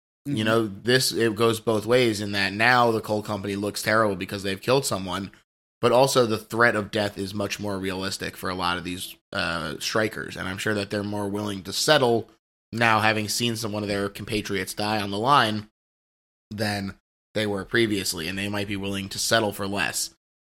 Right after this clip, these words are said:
Speaker 1: And I think we see that in the compromise that they wind up taking, sort of fucking over the older people.
Speaker 2: Mm-hmm.
Speaker 1: And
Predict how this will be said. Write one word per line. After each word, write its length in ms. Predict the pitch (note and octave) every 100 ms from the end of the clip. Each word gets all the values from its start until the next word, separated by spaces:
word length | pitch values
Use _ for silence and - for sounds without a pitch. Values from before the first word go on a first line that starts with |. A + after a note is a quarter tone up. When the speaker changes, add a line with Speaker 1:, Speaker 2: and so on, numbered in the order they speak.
| -
Speaker 1:
And 80 | G2
I 80 | G2+
think 240 | A#2 G2+
we 80 | G2
see 400 | - - C#3 D#3
that 480 | G#2+ F2+ G2 - - _ _ _ _
in 380 | A#2 A#2 A2 G#2+
the 100 | G#2
compromise 760 | G2+ A#2 A2+ A2+ G#2 F#2+ G2+ G2+
that 120 | G2
they 140 | G2
wind 300 | G2 F#2+ G2+
up 120 | F#2+ -
taking, 480 | D3 D#3 A#2 G2+
sort 240 | G2 A2 G#2+
of 100 | G2
fucking 360 | A#2 A#2 A2+
over 240 | A2+ C#3+ B2+
the 120 | A2+
older 300 | B2 D#3+ C#3
people. 540 | - F#2 - - A#2 _ _ _ _ B2
Speaker 2:
Mm-hmm. 80 | A2+
Speaker 1:
And 640 | A2 G#2+ G#2+ G2+ G#2 -